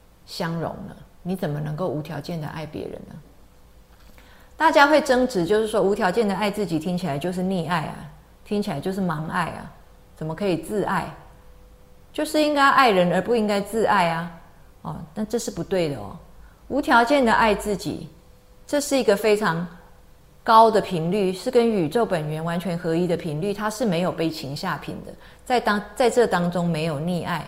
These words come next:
跟盲爱。人类经常的因为呢，脱离了宇宙本源的频率，不跟宇宙本源频率合一，所以感觉疏离，感觉 separate，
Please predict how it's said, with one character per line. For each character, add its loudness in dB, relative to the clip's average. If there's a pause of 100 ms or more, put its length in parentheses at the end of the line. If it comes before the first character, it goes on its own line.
(140)
跟 -6
盲 -6
爱。 -6 (720)
人 4
类 4
经 0
常 2
的 4 (300)
因 4
为 6
呢， 2
脱 4
离 4
了 6
宇 2
宙 0
本 0
源 -4
的 -4
频 -6
率， -4
不 -4
跟 2
宇 0
宙 -2
本 -2
源 -4
频 -6
率 0
合 -2
一， 0
所 -2
以 0
感 -4
觉 -6 (400)
疏 0
离， -2 (320)
感 -2
觉 -2
separate， -2